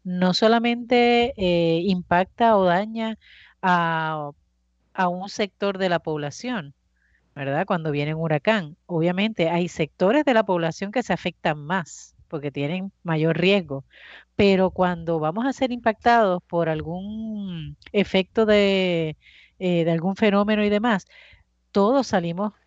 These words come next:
eh, afectados y, ¿verdad? Tocados. Lo único que algunos con mayor intensidad que otros, eso es otra realidad, ¿verdad? También tenemos que ver esos grados de, de dificultad, pero nosotros como pueblo tenemos una gran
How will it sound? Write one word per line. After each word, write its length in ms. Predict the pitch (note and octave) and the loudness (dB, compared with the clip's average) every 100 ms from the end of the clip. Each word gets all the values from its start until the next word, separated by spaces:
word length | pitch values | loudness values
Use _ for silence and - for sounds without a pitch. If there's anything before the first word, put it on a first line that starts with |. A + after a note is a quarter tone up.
| _ _ - | _ _ -10
eh, 500 | F#3+ F3 D#3+ D3 C#3+ | -4 -2 -2 -4 -2
afectados 640 | F#3 G3+ E3+ F3+ F3 G3 G#3 | -2 -2 -2 2 4 2 2
y, 400 | G#3+ F#3+ E3+ D#3+ | 0 0 -2 -2
¿verdad? 320 | D#3 E3+ A3 | 0 2 2
Tocados. 720 | G3 F3 F3+ F3+ D#3 C#3+ - _ _ _ - | 0 2 2 2 0 -6 -16 _ _ _ -4
Lo 140 | F3+ | 0
único 380 | F#3 C4 B3+ G#3 | 2 2 2 2
que 100 | F3+ | 2
algunos 720 | E3 E3 B3+ A#3+ A3 D#4+ - - _ | 0 0 -2 0 -2 -4 -14 -18 _
con 200 | - F3+ | -2 -2
mayor 280 | E3 D#3+ D#3 | -2 -4 -4
intensidad 600 | E3 E3 G3+ G3 G#3 F3+ | -2 0 0 0 2 2
que 140 | E3+ C#3 | 0 -2
otros, 300 | E3+ G#3+ C3 | -4 -4 -4
eso 200 | C#3 F3+ | -2 0
es 60 | F3 | 0
otra 260 | E3+ E3 | 2 0
realidad, 440 | D#3+ C#3 C3+ D#3+ G#3+ - | 0 -4 -4 -6 -8 -10
¿verdad? 320 | C3 D3+ G#3 | -6 -4 -4
También 320 | C#3+ C3+ C#3 | -6 -8 -4
tenemos 320 | E3 E3 F3+ | 0 2 0
que 140 | - F3+ | 2 4
ver 120 | E3+ | 4
esos 240 | E3+ F3+ | 4 2
grados 460 | E3+ E3 E3 F3 F3 | 4 4 4 0 0
de, 300 | F3 D#3 C#3 - - - _ | 0 -2 -4 -14 -20 -20 _
de 80 | F3+ | 0
dificultad, 680 | F3+ E3+ E3+ E3 D#3 F#3+ G3+ - - - | 2 2 -2 -2 0 0 0 -2 -20 -4
pero 220 | - G3 | 2 2
nosotros 360 | F#3+ F#3 G3+ C4 | 2 0 -2 -2
como 240 | - A3+ G#3+ | -2 -4 -2
pueblo 200 | A3+ C#4 | -2 -2
tenemos 520 | A3 F#3 F3+ A#3+ C4 | -2 -2 -2 -4 -6
una 260 | G#3+ G#3 A3 | -6 -2 2
gran 300 | G#3+ G#3+ | 2 2